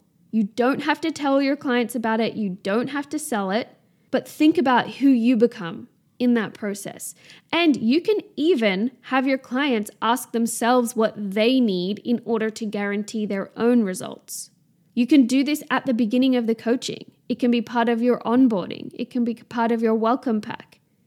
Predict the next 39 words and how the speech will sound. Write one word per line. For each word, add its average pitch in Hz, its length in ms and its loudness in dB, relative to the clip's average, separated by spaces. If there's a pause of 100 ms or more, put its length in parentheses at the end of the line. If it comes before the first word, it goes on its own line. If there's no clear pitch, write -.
You 277 140 6
can 415 140 4
ask 392 300 -2
them, 170 300 -4
"What 285 380 2
is 302 240 0
required 269 640 2
of 233 100 2
you 185 460 -4
in 262 240 4
order 254 240 4
for 247 240 -2
you 226 300 0
to 277 140 -4
guarantee 220 1080 -2
your 233 260 0
own 220 240 0
results? 202 680 -8 (320)
This 262 220 -2
is 294 80 -4
the 311 120 -2
result 277 340 -2
that 269 100 -4
you 277 140 -2
want. 254 340 -2
What 214 340 -4
do 294 120 0
you 262 360 4
need? 233 460 0 (240)
What's 247 260 -2
required 277 560 2
of 233 140 4
you 240 540 2 (120)
in 269 280 6
order 240 320 6
to 247 160 -2
guarantee 208 720 0
this 190 280 -4
result? 175 360 -8